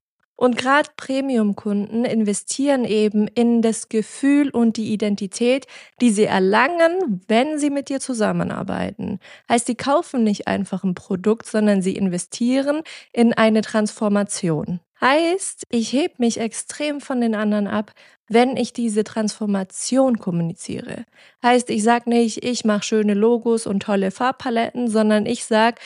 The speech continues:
„Ich mach aus deinem Unternehmen eine Marke.“ Ich sorg dafür, dass der Kunde dir vertraut, bevor er deine Leistung in Anspruch genommen hat.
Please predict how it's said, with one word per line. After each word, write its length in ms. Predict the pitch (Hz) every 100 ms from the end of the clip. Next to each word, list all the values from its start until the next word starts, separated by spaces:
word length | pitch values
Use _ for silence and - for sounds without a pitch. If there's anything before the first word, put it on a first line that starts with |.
| - -
„Ich 220 | 254 277
mach 200 | 233 226
aus 180 | 226 208
deinem 300 | 202 208 202
Unternehmen 600 | 202 208 202 220 214 202
eine 120 | 196
Marke.“ 560 | 190 190 196 - - - _ _
Ich 180 | - 285
sorg 260 | - 202 202
dafür, 420 | 202 - 233 233
dass 240 | 214 208
der 120 | 226 208
Kunde 400 | - 320 294 214
dir 140 | 226
vertraut, 520 | 240 220 - 254 269
bevor 360 | 277 - 320 330
er 100 | 247
deine 240 | 170 170
Leistung 400 | 170 175 185 190
in 100 | 175
Anspruch 440 | 170 180 - 190 -
genommen 420 | 180 175 196 180
hat. 240 | 190 -